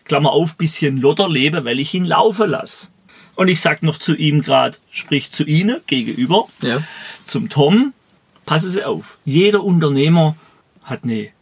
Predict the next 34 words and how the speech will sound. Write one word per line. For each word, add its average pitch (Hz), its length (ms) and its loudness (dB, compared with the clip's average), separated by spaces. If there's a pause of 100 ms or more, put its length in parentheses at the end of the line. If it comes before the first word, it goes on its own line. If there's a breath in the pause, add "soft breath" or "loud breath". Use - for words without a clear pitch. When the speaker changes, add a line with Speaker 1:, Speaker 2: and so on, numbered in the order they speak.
(400)
Speaker 1:
Richtung, 214 460 -2 (120)
ein 120 120 -10
Ziel. 208 480 0
Wenn 139 100 2
er 156 80 0
keine 160 240 0
Vision 156 380 2
hat, 160 140 0
dann 131 120 0
hat 135 100 -2
er - 80 -6
Ziele. 151 380 2
Wenn's 151 220 2
die 156 140 -4
Zahlen 131 360 0
sind, 120 300 -2
sind - 180 -6
auch 156 160 0
Ziele, 110 400 -2
ne? 156 220 0 (240 loud breath)
Hinter 165 240 2
der 156 100 0
Zahlen 139 380 2
steckt - 320 -4
ja 127 100 0
ein 110 140 -4
Tun, 175 320 0
Verkäufe 151 500 -2
et 95 100 -14
cetera. 156 460 -6 (220 loud breath)
Speaker 2:
Ja. 127 120 -8 (140)
Speaker 1:
Und 147 140 0
jeder 190 400 2 (200)
Unternehmer 156 720 0